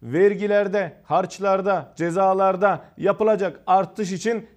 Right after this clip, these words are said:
temel bir parametre. Tabii bu temel parametrenin, e, bazı kanunlarda ayrı ayrı, bazı kanunlarda oran, bazı kanunlarda tutar olmak kaydıyla bu ortaya çıkacak parametre üzerinden Cumhurbaşkanı'nın otuz bir Aralık'a kadar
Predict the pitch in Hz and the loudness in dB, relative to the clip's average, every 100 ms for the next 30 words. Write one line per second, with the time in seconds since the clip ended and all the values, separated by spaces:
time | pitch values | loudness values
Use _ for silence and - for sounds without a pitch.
0 | _ 208 220 214 190 226 - 196 214 180 | _ -4 0 0 0 -6 0 2 2 0
1 | - 98 - _ _ _ _ - 226 240 | -6 -14 -18 _ _ _ _ -4 -2 -2
2 | 214 190 202 214 262 226 240 220 196 175 | -8 -8 -6 -4 -6 -4 -2 -2 -4 -2
3 | 160 135 131 - _ _ - 151 156 131 | -2 -2 -8 -14 _ _ -2 0 0 0
4 | 160 220 247 226 202 190 175 160 147 127 | 0 2 0 -2 -2 -2 -2 -4 -4 -4
5 | - 151 196 226 240 214 202 196 214 220 | -4 0 0 2 2 2 0 0 -2 -2
6 | 190 208 208 208 202 196 202 202 202 214 | -2 -2 -2 -2 -4 -2 -2 0 0 0
7 | 208 202 214 190 196 202 202 202 196 190 | 0 -2 -2 -4 -6 -6 -6 -6 -8 -10
8 | - 220 208 202 220 220 196 208 233 208 | -4 0 0 0 -4 -2 -2 -2 -2 0
9 | 127 - _ _ 170 254 247 - - 196 | 0 -2 _ _ -4 -2 -2 -6 -2 -2
10 | 180 220 240 196 165 131 170 202 220 220 | 2 0 0 -2 -4 -4 -2 -2 -2 -2
11 | 190 165 170 170 233 214 _ _ 214 240 | -4 -2 -2 -2 -4 -6 _ _ -6 -2
12 | 247 202 147 160 151 180 208 226 226 233 | -2 -2 -4 -8 -6 -4 -6 -6 -4 -2
13 | 208 170 160 147 175 175 240 | 0 0 -2 -4 -4 0 0